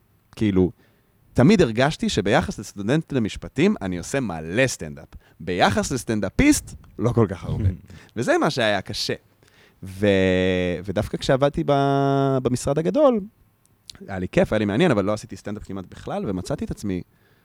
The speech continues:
Speaker 1: כאילו, מבין שזה לא בשבילי. ומה שהחמיר את זה גם זה שפאקינג, הייתי מחייב לפעמים ארבע עשרה שעות עבודה.
Speaker 2: וואו, זה לא יאמן הדבר הזה,
Speaker 1: הייתי
Speaker 2: אה?
Speaker 1: נוסע הביתה בשתיים לפנות בוקר, שלוש לפנות בוקר,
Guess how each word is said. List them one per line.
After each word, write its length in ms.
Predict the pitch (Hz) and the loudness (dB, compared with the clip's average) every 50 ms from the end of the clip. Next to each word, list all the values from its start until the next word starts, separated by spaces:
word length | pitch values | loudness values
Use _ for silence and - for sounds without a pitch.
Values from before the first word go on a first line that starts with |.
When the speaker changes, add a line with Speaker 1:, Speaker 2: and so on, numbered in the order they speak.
| _ _ _ _ _ _ _ _ - | _ _ _ _ _ _ _ _ -10
Speaker 1:
כאילו, 240 | - 104 98 95 | -6 -2 -2 0
מבין 240 | 98 104 101 131 139 | 0 2 2 2 0
שזה 220 | - 131 104 107 101 | 0 -2 -6 -2 -2
לא 100 | 104 104 | -2 -2
בשבילי. 480 | 98 98 - - - 82 - 80 - - _ _ _ _ _ _ _ _ _ _ - 87 87 | -2 -4 -8 -10 -12 -12 -12 -16 -20 -20 _ _ _ _ _ _ _ _ _ _ -20 -20 -12
ומה 280 | 92 98 90 85 92 98 | -10 -8 -6 -6 -6 -4
שהחמיר 540 | - - 123 113 - 113 147 160 202 233 247 | -4 -4 -4 -4 -6 -8 -6 -6 -6 -6 -4
את 60 | 185 | -6
זה 100 | 139 110 | -4 -4
גם 180 | 98 98 98 | -4 -4 -4
זה 100 | 92 95 | -6 -8
שפאקינג, 760 | 92 - 90 76 - _ - - 92 98 - 143 139 127 107 - _ _ _ _ _ _ _ _ _ | -10 -10 -12 -12 -14 _ -14 -12 -12 -8 -6 -6 -6 -6 -6 -10 _ _ _ _ _ _ _ _ _
הייתי 160 | 98 104 151 | -2 0 0
מחייב 360 | 202 165 - - 92 92 110 156 | 0 0 0 0 0 0 0 0
לפעמים 340 | 202 - 117 95 82 82 | 0 -2 -2 -2 -2 -4
ארבע 220 | 67 80 80 87 117 | -8 -8 -4 -2 -2
עשרה 240 | 175 - - 113 101 | -2 -2 -2 -4 -4
שעות 200 | - - - - | -4 -2 -2 -2
עבודה. 340 | 156 113 87 85 127 143 - | -2 -4 -4 -4 -4 -6 -6
Speaker 2:
וואו, 420 | 95 101 90 85 80 78 76 76 | -6 -6 -6 -6 -6 -6 -8 -12
זה 180 | 82 82 95 98 | -12 -10 -8 -6
לא 80 | 104 | -4
יאמן 360 | 101 95 92 87 90 90 90 95 | -2 -2 -2 -2 -4 -4 -6 -6
הדבר 360 | 95 87 80 78 82 82 82 | -6 -8 -8 -8 -8 -8 -2
הזה, 100 | - 135 | 2 2
Speaker 1:
הייתי 180 | 160 170 202 | 4 6 6
Speaker 2:
אה? 40 | 220 | 6
Speaker 1:
נוסע 320 | 208 175 - - - 127 131 | 8 6 4 4 2 2 2
הביתה 300 | 139 123 110 104 - 117 | 2 2 0 -2 -2 -4
בשתיים 460 | 104 110 - - - 120 120 123 131 | -4 -4 -4 -2 0 2 4 4 4
לפנות 260 | 135 127 135 131 120 | 2 2 0 0 0
בוקר, 280 | 104 101 90 - - 87 | 0 -2 -2 -2 -2 -4
שלוש 400 | - - 85 87 98 107 - - | -4 -2 0 0 0 0 0 -2
לפנות 280 | - - - 92 - - | -2 -2 -2 -2 -2 -4
בוקר, 400 | 87 85 80 - - 80 78 | -6 -6 -6 -6 -10 -14 -14